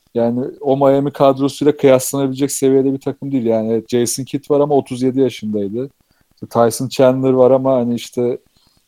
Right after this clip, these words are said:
e, sadece bir reboundçuydu. İşte Sean Marion artık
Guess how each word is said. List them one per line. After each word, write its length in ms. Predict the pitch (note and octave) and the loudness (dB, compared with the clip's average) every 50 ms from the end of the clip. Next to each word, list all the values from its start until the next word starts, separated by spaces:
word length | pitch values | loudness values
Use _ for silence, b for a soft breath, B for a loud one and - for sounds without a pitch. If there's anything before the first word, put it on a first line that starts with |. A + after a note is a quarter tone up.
| _ - A#2+ | _ -10 -8
e, 40 | A#2+ A#2 A#2 A#2 A#2 - - - - _ _ - | -6 -6 -6 -6 -8 -10 -12 -14 -18 _ _ -12
sadece 580 | - - - - C3 B2+ B2+ A#2 A2+ B2+ A#2+ | -10 -6 0 2 4 4 4 4 2 0 -2
bir 120 | B2+ B2+ A#2 | 0 0 0
reboundçuydu. 840 | B2+ A#2 B2+ B2 A#2+ A2+ G#2+ - - - A2 G#2+ G2 A2 B2 B2+ | 0 2 2 2 2 2 -2 -6 -10 -10 -10 -8 -8 -6 -8 -8
İşte 240 | A#2+ - - - B2 | -8 -8 -10 -12 -12
Sean 300 | A#2+ - - B2+ A#2+ B2 | -10 -4 0 2 2 2
Marion 420 | C3 C3 C3 B2+ B2 B2+ B2+ B2 C3+ | 0 -2 -2 0 0 0 0 -2 -2
artık 380 | B2+ A#2 A#2 - - - - | -2 -2 -2 -4 -8 -20 -20